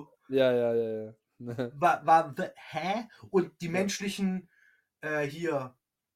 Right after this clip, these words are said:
Speaker 2: äh, Mechaniker, die irgendwie die Reifen wechseln, stinken immer ab, weil die nie perfekt sind. Aber die Jungs, die da Roboter sind,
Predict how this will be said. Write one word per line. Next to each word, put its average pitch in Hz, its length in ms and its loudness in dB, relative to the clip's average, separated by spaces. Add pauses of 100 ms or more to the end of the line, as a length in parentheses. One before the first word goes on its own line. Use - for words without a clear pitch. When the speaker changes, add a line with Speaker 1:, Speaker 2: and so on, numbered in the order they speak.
(140)
Speaker 2:
äh, 143 260 -2
Mechaniker, 196 760 4
die 170 120 -6
irgendwie 160 240 -6
die 156 80 -4
Reifen 185 420 2
wechseln, 170 580 -6 (240)
stinken 180 520 -8
immer 226 360 2
ab, 147 220 2
weil 151 120 0
die 160 140 -12
nie 220 240 0
perfekt 160 520 -4
sind. 131 220 -10
Aber 143 240 -2
die 160 140 -10
Jungs, 214 300 -2
die 160 80 -16
da 147 120 -2
Roboter 190 560 -2
sind, 160 440 -10